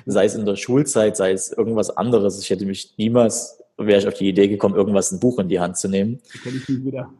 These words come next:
Speaker 2: <laughs>
Speaker 1: Das hat sich seit zwei Jahren geändert komplett. Also seitdem ich mein Unternehmen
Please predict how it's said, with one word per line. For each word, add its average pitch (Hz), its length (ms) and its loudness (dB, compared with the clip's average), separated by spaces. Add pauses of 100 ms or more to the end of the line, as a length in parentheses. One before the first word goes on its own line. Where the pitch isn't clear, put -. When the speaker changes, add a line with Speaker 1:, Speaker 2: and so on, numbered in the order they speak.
(200)
Speaker 2:
<laughs> - 20 0 (340)
Speaker 1:
Das - 140 2 (500)
hat - 160 -8
sich 117 100 0
seit 196 200 4
zwei 98 280 4
Jahren 107 260 6
geändert 87 500 0
komplett. 85 400 -2
Also 87 140 -6
seitdem 98 300 2
ich 95 100 -4
mein 95 120 -2
Unternehmen 95 440 -2